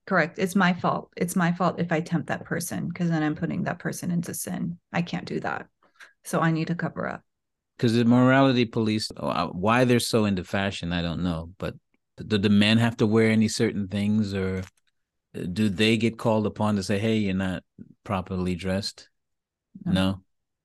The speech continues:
Speaker 1: No, it's
Speaker 2: Yeah.
Speaker 1: all about the women. There's no morality for men, 'cause they are, they're the rulers. Why would they want any rules against them?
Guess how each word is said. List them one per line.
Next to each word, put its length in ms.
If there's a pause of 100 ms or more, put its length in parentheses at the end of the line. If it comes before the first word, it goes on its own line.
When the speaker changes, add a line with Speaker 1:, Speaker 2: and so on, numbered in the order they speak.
(800)
Speaker 1:
No, 160
it's 180
Speaker 2:
Yeah. 60
Speaker 1:
all 80
about 240
the 80
women. 580
There's 200
no 100
morality 640
for 160
men, 480 (400)
'cause 200
they 340
are, 140
they're 220
the 140
rulers. 540
Why 180
would 180
they 120
want 300
any 220
rules 340
against 380
them? 340